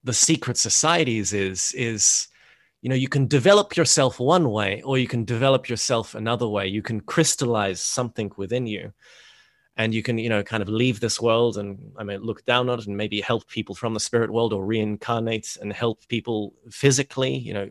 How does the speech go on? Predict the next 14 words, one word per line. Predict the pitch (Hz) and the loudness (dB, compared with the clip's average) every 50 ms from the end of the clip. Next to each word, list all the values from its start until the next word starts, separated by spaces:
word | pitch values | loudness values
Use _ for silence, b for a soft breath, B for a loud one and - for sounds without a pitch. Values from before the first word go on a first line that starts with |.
| - _ | -12 _
come | - 113 104 | -8 -8 -4
back | 101 113 110 107 - - | 0 0 0 0 0 -4
as | 104 92 | -6 -6
a | 107 95 | -6 -4
master. | 98 104 110 120 120 - - - 131 127 131 - _ _ _ _ _ _ - - _ _ - - - - - | -2 0 0 0 0 -2 -4 -4 -4 -4 -4 -6 _ _ _ _ _ _ -20 -20 _ _ -18 -18 -10 -2 0
But | 123 120 - | 0 2 4
there | 143 135 135 | 6 6 8
is | 131 131 120 - - | 6 6 4 2 0
another | 135 123 131 151 156 156 | 0 0 2 2 2 2
type | 139 - 135 131 - 131 | 2 2 2 2 2 2
of | 107 - | -2 -4
person | - 127 120 117 - 113 101 | -2 -2 0 0 -2 -4 -4
who | 87 127 123 | -2 0 0
awakens, | 110 104 98 120 135 143 - - 104 92 98 104 - - - - | 0 2 2 4 2 2 2 -2 -4 -4 -6 -6 -4 -4 -6 -6